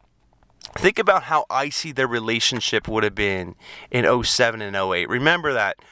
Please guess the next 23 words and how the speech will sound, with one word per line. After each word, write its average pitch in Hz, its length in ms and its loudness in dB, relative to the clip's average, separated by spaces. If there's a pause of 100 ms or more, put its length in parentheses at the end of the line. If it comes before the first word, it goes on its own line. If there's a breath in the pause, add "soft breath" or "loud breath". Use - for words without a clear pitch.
(160 loud breath)
Oh 156 140 0
seven 139 400 0
Carnoustie, 127 680 -4
Sergio 127 540 2
had 123 140 2
the 120 100 -6
lead 113 280 -12
the 113 80 -2
whole 117 260 -4
week 104 380 -8 (480 loud breath)
and 120 160 2
coughed 127 400 4
it 139 100 0
up, 117 380 2
and 120 160 -10
Padraig 123 500 0
caught 123 300 2
him, 139 160 -10 (280 soft breath)
forced 147 320 2
a - 60 4
playoff, 143 640 4 (500)
and 117 220 -4
won, 127 320 2